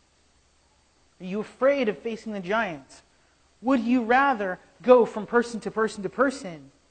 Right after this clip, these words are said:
creating a confirmation bias for yourself that says, "We should probably stay away from these giants, guys. I did some research, and, uh, we're not gonna be able to succeed"?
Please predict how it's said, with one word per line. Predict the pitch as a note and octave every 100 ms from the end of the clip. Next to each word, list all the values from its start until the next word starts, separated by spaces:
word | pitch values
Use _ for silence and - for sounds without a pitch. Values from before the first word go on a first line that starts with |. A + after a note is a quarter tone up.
| _ _ _ _ _
creating | - B3+ B3 C4 B3
a |
confirmation | G3+ B3+ B3+ B3 A3 C4 C4 A3+
bias | G#3 G3+ F#3+
for | - A3+
yourself | F#3 - B3 A#3+ C#3+ - - _ _ _ _
that | G3+
says, | G3+ A#3 G#3+ G3 - - _ _ _ _ _ _ _ -
"We | G#3
should | -
probably | - C4
stay | B3 C#4
away | B3 B3
from | B3
these | A3 E3+
giants, | G#3+ G#3+ G3
guys. | - E3 D#3 E3 - -
I | F3+
did | A3
some | - G#3
research, | G#3+ A3 - A#3+ C4 - -
and, | F#3+ F#3+ F#3
uh, | F#3 F3+
we're | E3+ G#3
not | G#3 G#3 G#3
gonna | G#3 G3+
be | F#3+ F#3+
able | F3+
to | F3 D#3
succeed"? | E3 - F#3 C3+